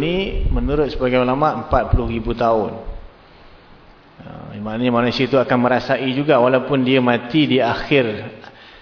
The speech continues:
akhir masa, mana dia hari kiamat dia mati, dia pun tetap akan merasakan alam barzah juga.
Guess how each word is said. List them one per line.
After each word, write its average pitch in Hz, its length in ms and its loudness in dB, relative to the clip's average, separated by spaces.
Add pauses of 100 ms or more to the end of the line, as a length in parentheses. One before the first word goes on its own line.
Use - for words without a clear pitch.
(180)
akhir - 400 -2
masa, 123 400 0
mana 123 200 0
dia 127 160 2
hari 120 200 0
kiamat 127 400 0
dia 120 120 0
mati, 120 320 -2
dia 135 200 0
pun 135 160 -4
tetap 123 400 -2
akan 120 120 -4
merasakan 117 920 -2
alam 117 240 -2
barzah 110 400 0
juga. 117 240 2